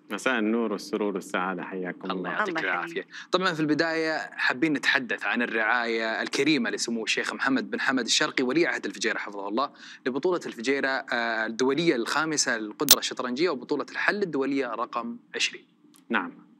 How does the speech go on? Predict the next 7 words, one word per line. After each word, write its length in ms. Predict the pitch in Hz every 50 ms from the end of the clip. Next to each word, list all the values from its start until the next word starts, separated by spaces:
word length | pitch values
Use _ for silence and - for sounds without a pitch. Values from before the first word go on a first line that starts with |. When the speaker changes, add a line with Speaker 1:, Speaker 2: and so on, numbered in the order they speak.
| _ _ _ _ _ _ _ - - - 117
Speaker 1:
آه، 320 | 113 107 104 101 101 104
طبعًا 360 | 104 101 117 110 110 104 107 92
في 80 | -
البداية، 720 | 107 101 98 107 101 98 110 107 104 101 107 110 82 80 85 87 - - - -
آه، 440 | 104 95 92 92 92 92 90 87 87
يتقدم 640 | 90 92 92 - 101 - 110 101 90 98 101 98 92
سعادة، 500 | - - - 95 92 98 98 95 95 95